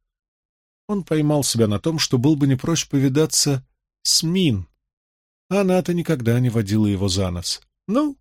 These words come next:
разве что разок-другой. И не называла обидными прозвищами. Только овечьим пастухом. Да и то не со зла. Рядом с ней он почему-то чувствовал себя тепло и уютно. Во всяком случае, в отличие от Илэйн и Авиенды,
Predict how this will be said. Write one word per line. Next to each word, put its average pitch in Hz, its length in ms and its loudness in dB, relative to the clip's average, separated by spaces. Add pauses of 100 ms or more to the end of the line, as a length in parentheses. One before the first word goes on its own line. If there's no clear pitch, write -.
(200)
разве 120 320 0
что - 180 -4
разок-другой. 87 800 -6 (760)
И 160 80 4
не 175 140 6
называла 143 580 4
обидными 110 440 0
прозвищами. 76 800 -4 (440)
Только 180 440 0
овечьим 123 420 0
пастухом. - 640 -4 (180)
Да 165 120 2
и 165 80 4
то 175 160 -4
не 127 100 -2
со 92 160 0
зла. 90 340 -4 (840)
Рядом 185 320 4
с - 160 2
ней 170 200 2
он 143 100 0
почему-то 135 420 -4
чувствовал 113 560 0
себя 120 280 -2
тепло 143 360 -2
и 110 80 2
уютно. 87 560 -6 (520)
Во 104 140 2
всяком 165 340 -2
случае, 110 420 0
в 98 40 0
отличие 90 480 -2
от - 120 -12
Илэйн 131 480 0
и 82 80 -6
Авиенды, 104 640 0